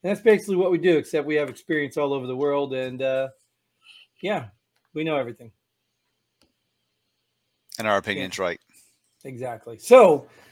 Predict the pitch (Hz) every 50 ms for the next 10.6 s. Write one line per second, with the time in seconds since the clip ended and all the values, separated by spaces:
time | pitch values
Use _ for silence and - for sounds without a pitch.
0 | _ _ _ - 147 165 202 220 214 208 214 - 165 156 165 160 156 156 151 -
1 | - - 160 127 120 151 202 196 196 - 151 143 131 135 123 123 127 123 127 123
2 | 120 120 120 - - - 156 139 170 240 262 247 226 202 190 190 180 185 180 147
3 | 160 156 - - - 156 143 131 - 185 190 196 185 190 - 170 151 143 - -
4 | - 220 220 233 - - 190 156 - - - 175 175 175 175 - - 147 139 135
5 | 127 _ _ _ _ _ _ _ _ _ - - 127 - - 185 196 214 214 214
6 | 190 175 160 - - - 202 190 202 214 196 196 165 165 190 - - - - -
7 | - 208 202 160 156 151 151 156 170 185 196 196 185 185 - 165 156 - _ -
8 | 170 165 180 180 165 151 147 139 143 143 123 110 - _ _ _ _ _ _ _
9 | _ _ _ _ _ _ _ _ _ _ _ _ _ _ _ _ _ _ - 247
10 | 285 320 240 226 233 208 160 110 101 104 120